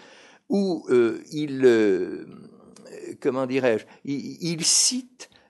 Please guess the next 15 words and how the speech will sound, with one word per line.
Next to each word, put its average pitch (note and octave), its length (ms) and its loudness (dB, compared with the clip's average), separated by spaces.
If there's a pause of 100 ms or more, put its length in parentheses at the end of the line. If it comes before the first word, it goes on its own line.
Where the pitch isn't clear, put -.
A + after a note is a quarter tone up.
euh, A#2 320 0
le, C#3 320 2
le D#3 200 2
livre E3+ 440 2
dix-neuf D3+ 840 -2
des B2+ 180 0
Nuits D#3+ 320 0
attiques B2+ 500 -4
d'Olugel, C3 920 2 (360)
euh, C3+ 160 6
dans F3 260 2
lequel F#3+ 600 0 (640)
Olugel D#3 600 0
raconte, F3 720 -2 (120)
euh, F#2 800 -6